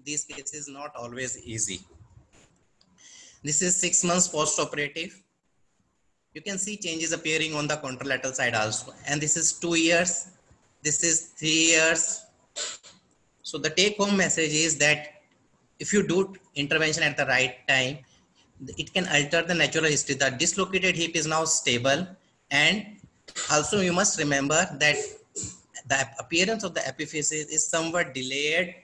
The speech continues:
in cases of post-septic hips. Okay, now move, let's move to the unstable varieties, Choi type three B, pseudoarthrosis. Here there is a dissociation between the head and the femur.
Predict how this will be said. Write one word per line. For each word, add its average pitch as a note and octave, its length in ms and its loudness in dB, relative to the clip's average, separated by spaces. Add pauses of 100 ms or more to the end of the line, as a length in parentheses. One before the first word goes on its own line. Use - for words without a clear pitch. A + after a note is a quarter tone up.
(120)
in C3 220 -4
cases C3 420 -2
of - 180 -8
post-septic - 560 -8 (180)
hips. - 360 -12 (880)
Okay, C#3+ 260 -4
now E3 300 4
move, E3+ 260 0
let's F3 260 2
move E3+ 260 -2
to C#3 100 -4
the D#3 240 -2 (480)
unstable D#3 520 0
varieties, D3 540 2
Choi D3 240 0
type C#3 340 0
three C#3 180 -4
B, D3+ 360 -6
pseudoarthrosis. C3 720 0
Here D#3 180 0
there D#3 140 2
is D3+ 140 -2
a D3 100 -2
dissociation E3 720 -2
between D#3 560 -8 (360)
the C#3 100 -2
head E3 420 4
and C#3 200 2
the C#3+ 80 4
femur. A#2 400 -4